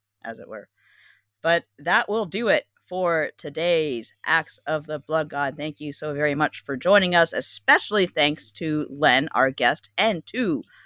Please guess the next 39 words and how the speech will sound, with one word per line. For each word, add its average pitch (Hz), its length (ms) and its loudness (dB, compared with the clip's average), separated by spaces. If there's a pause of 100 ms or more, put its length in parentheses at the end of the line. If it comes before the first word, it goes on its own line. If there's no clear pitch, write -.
our 147 180 4
Stars 147 520 2
of 139 180 -2
Destiny 135 720 -2 (300)
who 147 100 -4
joined 143 300 -2
us 135 160 0
for - 100 -16
today's 135 540 -4
live 143 280 0
show. 139 200 -4
And 120 100 -2
I 139 80 4
will 135 100 2
read 156 200 -2
their 143 120 -2
names 139 440 -4 (500)
right 190 180 2
now. 135 280 2 (240)
We 135 60 -4
have 135 140 -2
Anthrax 147 460 0
Bees, 196 440 -4 (440)
uh, 131 280 -2 (180)
Kitty 185 420 -2
Boy 170 300 6
Tighthole 180 600 0
Cal 156 320 2
L, 196 380 4
we 147 160 -4
have 131 260 -4
Mango 139 400 -2
Alt 262 180 0
Sardin, 139 520 -2
and 135 120 -6
we 135 100 -4
have 127 140 -6
Spirus. 185 600 0 (320)
Bit 415 80 0